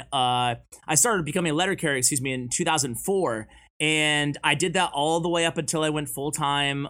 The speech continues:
uh, content creation. But I did both. Uh, I was a letter carrier and a YouTuber for a few, uh, years before I had, you know, sustained enough or built myself up, excuse me, enough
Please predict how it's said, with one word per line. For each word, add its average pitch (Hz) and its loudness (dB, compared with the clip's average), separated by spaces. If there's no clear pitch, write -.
uh, 139 0
content 147 -2
creation. 151 -2
But 131 -4
I 131 0
did 143 -2
both. 160 0
Uh, 135 2
I 135 -2
was 147 2
a 143 0
letter 185 2
carrier 156 0
and 156 0
a 123 0
YouTuber 123 -4
for 131 -4
a 123 -4
few, 127 -2
uh, 120 0
years 131 0
before 135 -4
I 123 0
had, 120 0
you 135 -6
know, 117 -4
sustained 131 -4
enough 131 -4
or 147 0
built 170 0
myself 151 2
up, 156 0
excuse 131 0
me, 131 -2
enough 127 -2